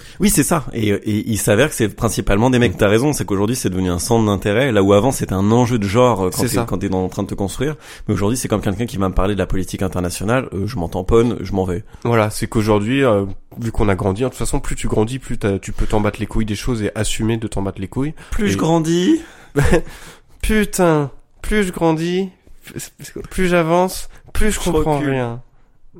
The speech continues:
Speaker 2: Non, plus je comprends rien.
Speaker 1: <laughs> Je n'ai rien compris aux paroles d'Orelsan. Mais écoute, pour ma part, euh, j'ai fait le tour de ce que j'avais, euh.
Speaker 2: Bah, je pense que moi aussi. C'était intéressant.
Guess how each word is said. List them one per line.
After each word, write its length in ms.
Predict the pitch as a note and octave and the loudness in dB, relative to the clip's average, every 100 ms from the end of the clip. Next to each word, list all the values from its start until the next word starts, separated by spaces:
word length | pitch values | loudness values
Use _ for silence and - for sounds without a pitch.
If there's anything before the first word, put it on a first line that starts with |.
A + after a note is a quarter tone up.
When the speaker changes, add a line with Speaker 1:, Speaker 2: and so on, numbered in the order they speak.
| - - | -18 -4
Speaker 2:
Non, 140 | C#3+ | 0
plus 240 | D3+ - A#2 | 2 2 0
je 80 | |
comprends 240 | A#2 A2+ C#3+ - | 0 2 4 6
rien. 100 | F3 | 6
Speaker 1:
<laughs> 40 | |
Je 40 | F3+ | 6
n'ai 200 | D3+ D3 | 4 2
rien 140 | G#2 A2 | 2 0
compris 320 | A#2+ D3 B2+ | 2 4 6
aux 60 | G#2+ | 6
paroles 220 | F#2+ F#2+ | 4 4
d'Orelsan. 360 | F2+ F2+ - - - | 2 -2 -6 -4 4
Mais 80 | C3+ | 4
écoute, 240 | G3 - | 4 0
pour 120 | C#3+ | 2
ma 140 | C#3+ C3+ | 2 4
part, 280 | D3+ D3 A2+ | 4 4 4
euh, 360 | G2 F#2 F2 F2 | 4 2 0 -4
j'ai 140 | F2 | -6
fait 120 | G#2 | -4
le 60 | G#2 | -4
tour 180 | A#2+ B2 | -2 -2
de 60 | |
ce 80 | G#2 | -4
que 100 | - | -4
j'avais, 300 | F#2 F2+ F2+ | -4 -4 -4
euh. 180 | F2+ F2+ F2 A2 - - - - - - - _ - | -6 -8 -10 -14 -20 -20 -20 -18 -16 -16 -20 _ -4
Speaker 2:
Bah, 280 | B2 G#2+ G#2 | 4 4 4
je 120 | A2 | 2
pense 240 | - C3 | 0 0
que 100 | - | 0
moi 140 | A2+ G2+ | 0 0
aussi. 560 | G2 - - - - - _ - | 0 -6 -10 -12 -14 -18 _ -12
C'était 220 | - - | -8 -2
intéressant. 680 | A#2+ C3 C#3 F3+ F3 - - | 2 2 2 -2 0 -4 -6